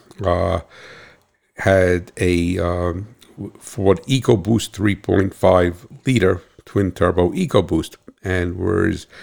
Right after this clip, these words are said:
and it was rated at five hundred, or it is rated at five hundred horsepower.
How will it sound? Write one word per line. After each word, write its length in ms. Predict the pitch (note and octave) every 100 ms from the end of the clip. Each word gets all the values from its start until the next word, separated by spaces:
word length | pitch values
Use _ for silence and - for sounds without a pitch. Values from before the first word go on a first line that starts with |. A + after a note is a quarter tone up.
| - - - -
and 380 | G#2 G#2 A2 -
it 180 | G#2 G#2+
was 220 | A2 F#2+
rated 440 | G2 C#3+ D#3 D3
at 140 | C3 -
five 480 | - A2 A#2 A#2+ -
hundred, 480 | - A2+ B2 -
or 160 | G2 F2
it 60 | A#2
is 180 | C3
rated 320 | E2+ F#2 F2 F2+
at 80 |
five 320 | - F#2 F2+ F2
hundred 240 | F2+ F2+
horsepower. 640 | F2+ F#2 - D#2 D#2 -